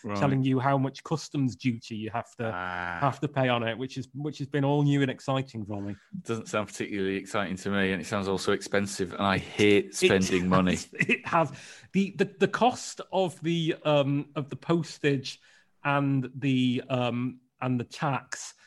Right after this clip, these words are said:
Speaker 2: and the money that Royal Mail charges you for telling you that you've got to pay tax has somewhat considerably outweighed the cost of the present.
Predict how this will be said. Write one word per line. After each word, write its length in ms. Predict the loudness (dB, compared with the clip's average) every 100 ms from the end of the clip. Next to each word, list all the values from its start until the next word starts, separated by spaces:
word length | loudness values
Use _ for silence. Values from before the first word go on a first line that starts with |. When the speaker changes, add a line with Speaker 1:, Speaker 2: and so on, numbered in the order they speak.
| _ -2
Speaker 2:
and 320 | 2 4 4
the 40 | 4
money 360 | 6 6 4
that 160 | 2 -2 -6 -6 -6 -2
Royal 260 | 2 4
Mail 320 | 4 4 4 0
charges 540 | 0 2 2 -2 -2
you 300 | 0 2 0
for 160 | -4 -10
telling 460 | 0 2 4 4
you 180 | 2 -2
that 80 | -6
you've 120 | -10 -8
got 160 | -8
to 80 | -8
pay 180 | -8 -8
tax 340 | -6 -6 -6 -12
has 100 | -12
somewhat 640 | -10 -6 -4 -2 -4 -4
considerably 800 | -10 -8 -2 -2 -2 -4 -6 -6 -16 -20 -4
outweighed 480 | 0 0 0 0 0
the 60 | 0
cost 320 | 0 -2 -2
of 80 | -8
the 80 | -6
present. 420 | -6 -6 -8